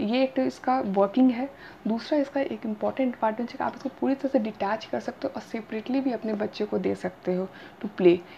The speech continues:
इसका piano बहुत long lasting था, जो मेरे बच्चे ने बहुत बड़े होते तक भी उसके साथ खेला। So these are the two toys, two important toys which I, first one was for zero to three months जो था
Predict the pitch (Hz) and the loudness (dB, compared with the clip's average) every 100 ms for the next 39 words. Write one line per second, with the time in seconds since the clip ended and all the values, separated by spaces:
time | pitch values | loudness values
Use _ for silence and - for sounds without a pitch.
0 | - 214 - 269 226 214 240 277 208 214 | -6 -2 0 0 2 2 4 2 2 -2
1 | 220 214 208 220 214 - 220 214 240 254 | -2 -4 -2 0 -2 -2 -4 -4 -4 -2
2 | 214 208 226 226 214 214 - 233 247 202 | -2 -4 -4 -4 -2 -4 -2 -2 0 0
3 | 208 247 - 208 202 226 220 208 - 208 | -2 -4 -4 -2 0 0 -2 -2 -4 -4
4 | 220 220 - 226 277 277 - 202 196 254 | -4 -4 -4 -2 -2 -4 -6 -6 -6 -10
5 | 262 - - - 196 180 180 - - - | -12 -14 -20 -4 0 0 -2 -14 -20 -20
6 | - - - - 208 220 254 269 262 262 | -18 -18 -18 -2 0 2 0 0 0 0
7 | 247 - - 247 277 - 214 214 254 - | -4 -4 0 4 4 2 2 2 0 -10
8 | - - - - - 156 185 233 190 190 | -20 -18 -18 -20 0 4 4 4 2 2
9 | 240 233 214 202 214 214 196 - - 202 | 2 -2 0 0 0 -2 -4 -4 -6 0
10 | 190 196 - - 202 202 220 220 240 240 | 0 0 -6 -10 -2 4 4 4 0 2
11 | 233 240 - 214 202 202 220 240 - - | 2 -2 -2 -2 0 0 0 -6 -8 -12
12 | - 226 226 226 247 - 214 202 208 214 | -2 2 4 4 2 2 0 2 0 4
13 | 220 | 4